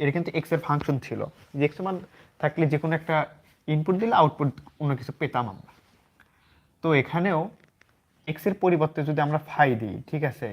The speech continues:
দেখো, আর এটাকে যখন হচ্ছে ডিফারেন্সিয়েশন করতাম, এরকম লিখতাম না? ডি ডি এক্স, এরকম কিন্তু লিখলাম। কারণ কি? যে সমীকরণটা হচ্ছে কি? x এর উপর নির্ভরশীল, ঠিক আছে? তদ্রূপ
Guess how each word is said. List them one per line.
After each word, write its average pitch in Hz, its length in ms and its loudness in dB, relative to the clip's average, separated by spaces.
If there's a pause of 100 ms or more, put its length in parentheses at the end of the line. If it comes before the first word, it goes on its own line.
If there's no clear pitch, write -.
(1040)
দেখো, 143 160 -2 (160)
আর 143 80 6 (120)
এটাকে 165 260 4
যখন 180 180 2
হচ্ছে 180 200 0
ডিফারেন্সিয়েশন 165 520 0
করতাম, 143 220 -4 (140)
এরকম 143 260 -2
লিখতাম 147 240 -6 (100)
না? 160 60 -4 (460)
ডি 135 100 0 (140)
ডি 135 120 0 (720)
এক্স, - 200 -10 (880)
এরকম 180 240 4
কিন্তু 143 200 -2
লিখলাম। 113 220 -6 (240)
কারণ 170 200 4 (100)
কি? 123 100 -4 (640)
যে 151 120 -2 (800)
সমীকরণটা 202 640 2
হচ্ছে 190 240 -2
কি? 117 100 -2 (420)
x - 20 -14 (120)
এর 165 100 4
উপর 160 100 0 (100)
নির্ভরশীল, 123 540 -2 (580)
ঠিক 151 180 -4
আছে? - 120 -12 (520)
তদ্রূপ 175 480 0